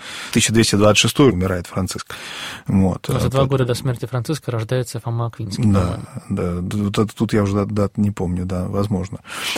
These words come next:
Speaker 1: Вот, ну, э, а что касается, <clears throat> что касается чтения, кстати, интересно, как Фудель читал. Я щас боюсь ошибиться, но у нас-то Фома особо-то не был переведен, э, вообще-то.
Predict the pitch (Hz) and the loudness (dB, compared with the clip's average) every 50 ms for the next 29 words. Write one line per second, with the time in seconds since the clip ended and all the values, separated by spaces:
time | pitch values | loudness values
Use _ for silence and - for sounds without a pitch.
0 | - - 101 - - 147 143 - - 110 110 113 117 117 117 120 120 120 - - | 0 2 2 4 6 6 4 4 2 -2 0 2 4 6 8 8 8 6 4 4
1 | 123 120 117 117 - - 156 143 165 151 - 160 151 143 - 147 123 - _ _ | 4 4 4 6 6 6 6 6 6 6 6 6 6 6 4 2 2 -2 _ _
2 | - 151 143 139 120 95 90 110 117 117 - - 135 - 139 131 - 143 143 131 | 4 6 6 8 6 6 4 2 2 2 2 2 4 4 4 6 6 6 4 4
3 | - - 135 127 123 - - - - 160 156 139 120 - 139 131 - 139 127 - | 6 6 6 6 6 4 2 2 4 6 6 4 6 4 4 4 6 6 6 8
4 | 151 151 139 - 120 107 127 117 - - 147 127 120 120 110 - - - - 180 | 8 6 6 6 6 4 4 4 2 2 2 4 4 4 4 2 2 4 6 6
5 | 208 220 208 - - - - - - - - 120 123 120 - 139 127 117 123 131 | 6 6 4 0 -6 -16 -16 -16 -16 -4 2 4 6 6 6 6 8 8 8 8
6 | 147 143 - 127 117 - 131 120 123 170 185 - - - 113 113 110 113 113 113 | 8 8 6 4 4 4 4 4 4 4 2 2 4 4 4 6 6 4 4 4
7 | 117 131 143 139 - - - 104 - - 113 127 139 143 139 135 - - 143 131 | 4 4 4 4 2 0 -2 -2 2 2 4 4 6 4 4 4 2 2 2 4
8 | 127 120 117 120 123 139 147 135 120 113 113 - _ - - - - - - - | 4 4 4 4 6 6 6 6 6 4 2 2 _ -14 -20 -20 -20 -20 -20 -20
9 | _ _ _ _ - - 113 113 117 113 110 120 123 139 175 196 151 98 85 87 | _ _ _ _ -2 2 4 4 4 4 4 4 4 6 6 6 6 4 2 0
10 | - _ _ _ _ _ _ _ _ _ _ _ _ _ _ - - 104 92 92 | -4 _ _ _ _ _ _ _ _ _ _ _ _ _ _ -8 -4 -2 -2 0
11 | 90 87 87 87 92 85 87 90 92 95 87 73 - 87 85 87 - - - - | 0 -2 -2 -2 -2 -4 -4 -4 -4 -4 -4 -2 0 0 0 2 2 2 4 4
12 | 85 - - - - | 2 0 -2 -8 -12